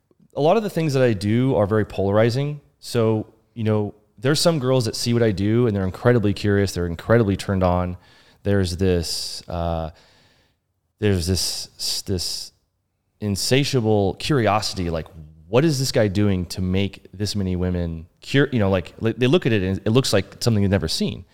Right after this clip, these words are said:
And then you have the other side, which is a girl who feels really uncomfortable with it, a little insecure. And like anything else, when you feel negative emotions, you have a weir-, you start to create stories to justify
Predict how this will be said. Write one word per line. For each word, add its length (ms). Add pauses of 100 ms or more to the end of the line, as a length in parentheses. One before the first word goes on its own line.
(520)
And 100
then 100
you 80
have 80
the 60
other 140
side, 420
which 200
is 100
a 60
girl 320
who 120
feels 640
really 640 (180)
uncomfortable 580
with 160
it, 140
a 40
little 200
insecure. 680 (600)
And 340 (300)
like 180
anything 320
else, 420 (260)
when 200
you 140
feel 240
negative 280
emotions, 520
you 80
have 160
a 40
weir-, 200
you 160
start 220
to 60
create 300
stories 560
to 140
justify 720